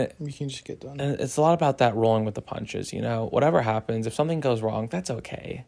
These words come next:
Speaker 1: You
Speaker 2: Mm-hmm.
Speaker 1: know, it, life goes on, you know?
Speaker 2: It's not about how hard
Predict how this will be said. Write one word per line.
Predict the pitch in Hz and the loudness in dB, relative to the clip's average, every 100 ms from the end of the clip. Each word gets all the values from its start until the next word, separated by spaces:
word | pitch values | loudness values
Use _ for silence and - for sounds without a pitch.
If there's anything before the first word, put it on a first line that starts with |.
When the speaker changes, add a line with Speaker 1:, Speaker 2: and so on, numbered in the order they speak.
| _ - | _ -6
Speaker 1:
You | 156 | -2
Speaker 2:
Mm-hmm. | 147 | 0
Speaker 1:
know, | 156 143 - | 2 -2 -2
it, | 92 - - - _ _ _ _ _ | -2 -4 -6 -18 _ _ _ _ _
life | 170 156 - | 2 4 6
goes | 113 107 | 4 4
on, | 107 104 104 104 _ _ _ _ - | 2 2 0 -4 _ _ _ _ -6
you | 120 | 0
know? | 110 110 104 | 2 0 -2
Speaker 2:
It's | - - | -6 -2
not | 175 | 0
about | 143 131 | 2 2
how | 139 135 | 4 4
hard | 131 151 127 | 4 2 0